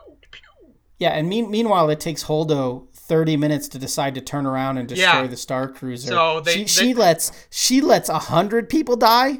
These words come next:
Speaker 1: two hundred people die before she makes that choice.
Speaker 2: And after they blow up nine of them, she's like, "Maybe I should do something."
Speaker 1: Yeah.
Speaker 2: So in, in the most predictable turn of events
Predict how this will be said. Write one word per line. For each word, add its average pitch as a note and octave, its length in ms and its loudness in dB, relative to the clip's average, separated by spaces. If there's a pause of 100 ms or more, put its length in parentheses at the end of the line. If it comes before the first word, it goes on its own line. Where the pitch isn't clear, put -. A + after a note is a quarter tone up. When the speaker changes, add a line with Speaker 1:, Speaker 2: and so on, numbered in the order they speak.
(100)
Speaker 1:
two G#3 180 0
hundred B3 220 0
people C4 220 2
die B3 240 4
before G#3+ 260 -4
she A3 160 -6
makes G#3 240 -2
that G3+ 180 2
choice. - 540 -8
Speaker 2:
And F#3 100 -4
after F3+ 240 0
they E3 140 -4
blow D#3+ 300 -2
up E3 160 0
nine D#3 340 -2
of C#3 100 -4
them, C3 240 -12
she's C#3 200 -18
like, C#3 180 -8
"Maybe A3 420 -12
I C4+ 120 -6
should F3+ 240 -12
do A#3 200 -10
something." C#3 600 -14 (160)
Speaker 1:
Yeah. A#2+ 240 -8 (580)
Speaker 2:
So D#3+ 580 -2
in, D#3+ 460 -2 (340)
in E3+ 140 -8
the D#3+ 100 -6
most D#3+ 280 -6
predictable D3+ 760 -6
turn C#3+ 260 -10
of A#2+ 140 -10
events A#2+ 600 -16